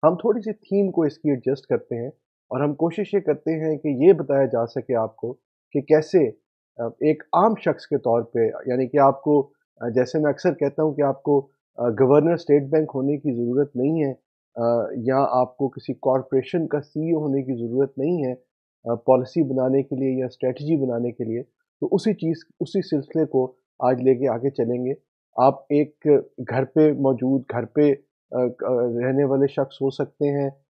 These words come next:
आप एक student हो सकते हैं, आप, अ, किसी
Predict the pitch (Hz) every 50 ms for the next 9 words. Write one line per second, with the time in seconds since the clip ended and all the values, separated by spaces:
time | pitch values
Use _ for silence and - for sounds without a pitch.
0 | - 120 123 120 - - - - - 131 139 147 175 175 170 139 143 143 139 143
1 | 151 135 - _ - 143 139 143 139 135 131 - _ _ _ _ _ _ _ -
2 | - 123 131 131 - - _ _ _ _ _ _ _ - 117 117 117 117 - 104
3 | 107 98 123 - _ - 135 - - 147 139